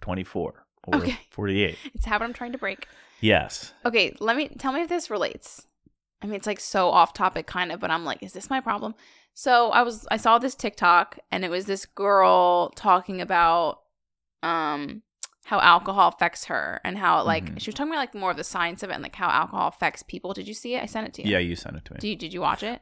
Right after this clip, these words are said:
Speaker 1: I watched most of it. I didn't watch the whole thing.
Speaker 2: Okay, but a lot of it was talking about dopamine and,
Speaker 1: Mm-hmm.
Speaker 2: like, how, like, alcohol gives you that effect. That's why your first drink is always the best. And, like, once you stop, once you drink enough, or, like, if you continuously have, like, a glass of wine every night, then, like,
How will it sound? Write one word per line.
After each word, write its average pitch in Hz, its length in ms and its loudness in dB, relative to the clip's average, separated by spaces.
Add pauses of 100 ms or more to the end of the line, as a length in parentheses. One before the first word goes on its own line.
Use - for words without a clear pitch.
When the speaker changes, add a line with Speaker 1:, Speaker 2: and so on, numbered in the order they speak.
(120)
Speaker 1:
I 131 120 6
watched 131 380 6
most 90 280 -6
of - 60 -16
it. 65 100 -8
I 76 80 -2
didn't 73 100 -6
watch 67 200 -12
the 71 60 -14
whole 69 60 -14
thing. 214 120 0
Speaker 2:
Okay, 170 260 0
but 202 120 6
a - 80 8
lot 208 220 10
of 247 80 4
it 240 40 0
was 240 100 2
talking 202 280 0
about 175 320 4
dopamine 233 680 -6 (200)
and, 214 120 0
Speaker 1:
Mm-hmm. 190 100 -2
Speaker 2:
like, 170 140 0
how, 185 400 8
like, 170 280 0
alcohol 185 460 6
gives 185 320 -6
you 180 60 0
that 156 260 6
effect. - 440 2
That's 185 180 -2
why 180 100 0
your 170 140 -4
first 170 360 -4
drink 147 240 -4
is 180 120 -6
always 160 260 0
the - 100 -8
best. - 480 0 (280)
And, 202 140 0
like, 185 140 0
once 185 300 0
you 185 100 -8
stop, - 640 0 (220)
once 226 300 -2
you 240 80 -4
drink 190 320 -2
enough, 175 400 2
or, 180 240 0
like, 175 220 -4
if 185 100 -12
you 190 80 -10
continuously 180 600 -8
have, 175 140 2
like, 170 120 -10
a - 20 -20
glass 165 300 2
of 175 80 -10
wine 175 180 -2
every 170 220 -8
night, 156 180 -6
then, 175 120 -10
like, 170 160 -8